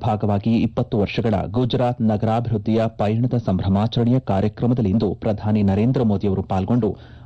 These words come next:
ಐದು ಸಾವಿರದ ಐನೂರು ಕೋಟಿಗೂ ಅಧಿಕ ಮೌಲ್ಯದ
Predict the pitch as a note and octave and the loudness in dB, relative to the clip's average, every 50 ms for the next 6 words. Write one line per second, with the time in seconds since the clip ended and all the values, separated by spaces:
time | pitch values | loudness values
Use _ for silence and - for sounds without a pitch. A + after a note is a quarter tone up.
0 | - A2+ A#2+ C3 C3 C3 A#2+ - - G#2 F#2+ F#2+ F#2 B2 C3+ - - - - - | -4 -2 0 0 0 0 -2 -2 -2 -2 0 0 0 -2 -2 -4 -8 -20 -14 -8
1 | - B2+ C3 D3 C#3+ D#3 D#3+ D#3 D3 - A#2+ A2+ G#2+ A2+ G2+ - A#2+ B2 B2+ - | -4 -2 0 0 2 2 0 0 0 -2 -2 -2 -2 -2 -2 0 0 0 -2 -4
2 | - - - - - - - - - - - A#2+ B2+ C3 B2+ D#3 D#3+ - E3+ D3+ | -8 -20 -20 -20 -20 -20 -20 -20 -20 -10 -4 -2 0 0 0 0 -2 0 -2 -2
3 | C3+ A2 G#2 G2+ G2+ A2 A#2+ - | 0 0 2 2 2 2 2 0